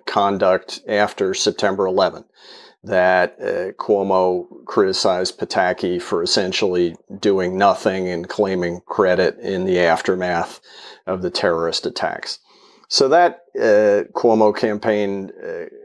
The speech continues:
ended quickly and badly. Uh, and he was kind of in the wilderness for several years, makes a comeback, gets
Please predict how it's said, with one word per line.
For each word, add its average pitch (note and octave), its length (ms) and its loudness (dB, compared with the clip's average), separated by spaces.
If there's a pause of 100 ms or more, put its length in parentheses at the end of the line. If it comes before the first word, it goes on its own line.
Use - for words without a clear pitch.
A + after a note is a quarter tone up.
ended G#2 380 -6
quickly A2 640 -2
and G2 200 -8
badly. G2 560 -2 (480)
Uh, B2+ 540 2
and C3+ 100 2
he C#3 100 2
was C#3 160 -2
kind D3 220 -2
of D3 80 0
in C#3+ 80 2
the D3 80 0
wilderness C#3 560 0
for A2 160 -4
several G#2+ 340 -2
years, C#3+ 380 0
makes A#2 260 -2
a F#2 60 -6
comeback, C#3 760 0
gets A#2 340 -6